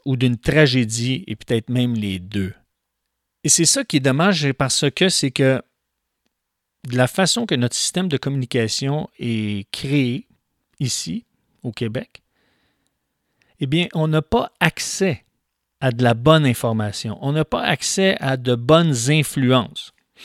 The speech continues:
On n'a pas accès à de sains débats. Si on avait davantage des débats qui étaient, euh, qui n'étaient pas, comment je pourrais vous dire ça ? Si on avait accès davantage à des débats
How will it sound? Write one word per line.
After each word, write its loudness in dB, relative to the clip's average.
On 0
n'a 4
pas 2
accès 2
à 6
de 2
sains 2
débats. 0
Si 0
on 4
avait 4
davantage 2
des 2
débats 2
qui -2
étaient, 4
euh, 0
qui -4
n'étaient 2
pas, -4
comment -4
je -4
pourrais -4
vous -2
dire -2
ça ? -4
Si 0
on 4
avait 6
accès 2
davantage 4
à 4
des 2
débats 2